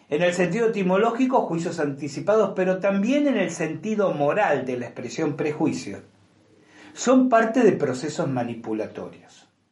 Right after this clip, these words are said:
Como es parte de un proceso manipulatorio, que leamos con absoluta naturalidad titulares en los periódicos, digo titulares en los periódicos, como podría decir zócalos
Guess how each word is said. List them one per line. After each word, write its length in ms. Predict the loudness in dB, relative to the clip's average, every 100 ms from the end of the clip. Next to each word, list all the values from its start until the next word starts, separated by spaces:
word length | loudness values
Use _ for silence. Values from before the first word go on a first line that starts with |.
| _ _ _ _ _ _ _ _ _ _ _ -20 -8
Como 280 | 0 2 2
es 60 | 2
parte 360 | 0 0 2
de 100 | 2
un 100 | 2
proceso 440 | 2 0 -2 0 2
manipulatorio, 1200 | 2 0 0 0 2 0 2 0 0 -8 -10 -14 _ _ _ _ -6
que 160 | -2 0
leamos 440 | 2 2 2 2
con 200 | 0 0
absoluta 840 | -2 -2 0 2 2 0 0 0
naturalidad 1040 | 2 0 0 0 2 2 0 -2 -2 -2
titulares 680 | -6 -6 -4 0 0 0 -4
en 120 | -4
los 120 | -4 -4
periódicos, 320 | -4 0 0
digo 140 | 2
titulares 360 | 2 2 2 2
en 80 | 0
los 100 | 0
periódicos, 580 | 0 2 2 2 0
como 240 | 0 -4 -2
podría 320 | -2 0 0
decir 340 | 0 0 -4
zócalos 800 | 0 0 0 2 2 2 0 -4